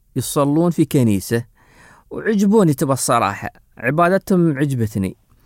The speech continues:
يقول ما شفت يعني أحسن عن دينهم. يقول و-، وما زلت عندهم حتى غرب-، غربت الشمس. ليه ما غربت الشمس وأنا عندهم معجب في عبادتهم؟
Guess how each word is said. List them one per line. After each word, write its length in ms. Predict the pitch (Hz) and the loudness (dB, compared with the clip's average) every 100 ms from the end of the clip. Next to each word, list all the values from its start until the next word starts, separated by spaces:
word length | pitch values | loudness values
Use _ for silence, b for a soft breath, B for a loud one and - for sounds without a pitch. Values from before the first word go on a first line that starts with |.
| b b b b b | b b b b b
يقول 220 | 247 196 214 | -4 2 4
ما 200 | 226 208 | 2 0
شفت 220 | 196 - | -4 0
يعني 180 | 175 170 | 2 2
أحسن 200 | 160 185 | 0 0
عن 220 | 139 139 | 2 2
دينهم. 380 | 117 113 107 - - _ _ _ _ | 4 2 2 -4 -12 _ _ _ _
يقول 300 | 123 143 180 | -2 0 0
و-، 280 | 175 170 170 - | 0 -2 -2 -2
وما 460 | 143 180 175 160 | 0 2 2 2
زلت 440 | 151 147 180 180 160 | 2 0 -2 -2 -4
عندهم 520 | 135 180 175 180 170 | -2 0 0 0 -2
حتى 380 | - 185 - 156 | -2 -4 -2 -2
غرب-، 560 | 143 160 180 180 - | 0 2 2 0 -2
غربت 380 | 131 180 180 254 | 0 2 2 -2
الشمس. 580 | - - 120 123 - - | -2 -2 -2 -2 -8 -12
ليه 240 | 196 196 196 | -8 -4 0
ما 100 | 165 | 0
غربت 340 | 165 170 160 | 0 -2 -2
الشمس 260 | - 190 170 | -2 -2 2
وأنا 160 | 160 | 2
عندهم 360 | 127 135 113 113 - b b - | 4 4 4 0 -4 b b -2
معجب 360 | 113 135 147 | 2 2 2
في 120 | 147 | 2
عبادتهم؟ 680 | 135 147 160 165 160 160 147 | 2 2 2 0 0 -4 -4